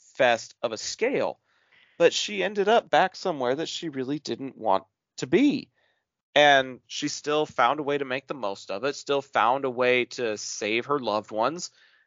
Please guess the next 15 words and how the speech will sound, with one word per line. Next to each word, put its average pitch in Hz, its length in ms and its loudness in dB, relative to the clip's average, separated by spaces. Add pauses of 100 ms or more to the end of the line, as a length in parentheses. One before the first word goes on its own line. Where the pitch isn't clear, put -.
(160)
And 135 640 2 (200)
I, 113 200 4
I 156 180 2
think 170 280 -8
it's 147 180 -6
as 113 180 -4
much 101 240 -8
her 131 160 -4
movie 110 460 -8
as 104 200 -2
it 107 100 -10
is 101 180 -8
Jonathan 92 420 -4
Majors' 104 400 -4
movie. 62 400 -12